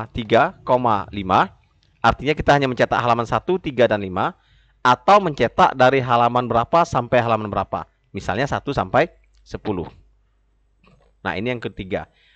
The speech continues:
Dan yang keempatnya yaitu mencetak halaman yang di selection atau yang di block, ya. Baik, itu untuk pilihan setting. Selanjutnya, jika teman-teman menggunakan,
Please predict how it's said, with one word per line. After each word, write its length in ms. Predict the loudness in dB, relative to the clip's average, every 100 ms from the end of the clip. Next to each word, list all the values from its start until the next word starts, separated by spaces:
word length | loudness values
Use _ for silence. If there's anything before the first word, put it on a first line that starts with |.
| _ 0
Dan 160 | 0
yang 80 | 0
keempatnya 800 | -4 -2 -4 -4 -2 0 0 -2 _ _
yaitu 320 | -4 -2 -2
mencetak 480 | -2 -2 0 0 0
halaman 480 | 0 0 0 -2 -6 _
yang 400 | 0 2 2 -2
di 80 | -6
selection 640 | -6 -2 -2 -2 -2 -2
atau 240 | -4 -2 -2
yang 160 | -2
di 80 | -4
block, 320 | -2 -2 -2 _ _ _
ya. 240 | -12 -12 -16 -20 _ _ _ _ _ _
Baik, 320 | 0 0 -4 _ -18 -18 -20 _ -10
itu 320 | -6 4 4 4
untuk 360 | 0 -2 -4
pilihan 320 | -2 0 0
setting. 400 | -2 -6 -6 -10 -14 _ _ _ _ _ _ _ _ _ _ _ _ _
Selanjutnya, 600 | 2 4 4 2 4 2
jika 400 | -2 -4 2 2
teman-teman 480 | 2 0 0 2 2
menggunakan, 800 | 2 0 2 2 2 2 0